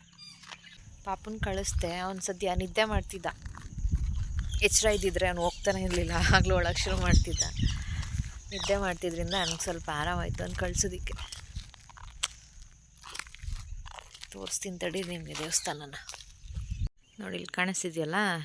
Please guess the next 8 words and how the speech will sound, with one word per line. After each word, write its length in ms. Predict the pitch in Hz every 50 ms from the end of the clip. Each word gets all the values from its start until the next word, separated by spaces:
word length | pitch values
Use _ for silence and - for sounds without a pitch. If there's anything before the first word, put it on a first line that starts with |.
| - -
ಇದು 260 | 175 165 196 247 233
ಹನುಮಂತರಾಯನ 840 | 185 185 208 196 185 165 165 170 170 170 165 - 156 156 151 151 156 165
ಗುಡಿ, 220 | 151 147 143 - - - - - - - - - -
ಓಕೆನಾ? 420 | - - - 156 156 160 165 156 - - - - _ - - - - - - - - -
ಇದರಿಂದ 420 | 196 170 - 185 196 196 190 190 196
ಮುಂದೆ 680 | 185 180 180 180 185 202 269 311 - 453 - - - - -
ಲೇಡೀಸ್ನ 520 | 185 185 180 175 175 170 - - 233 233 196
ಬಿಡಲ್ಲ. 240 | 165 - - -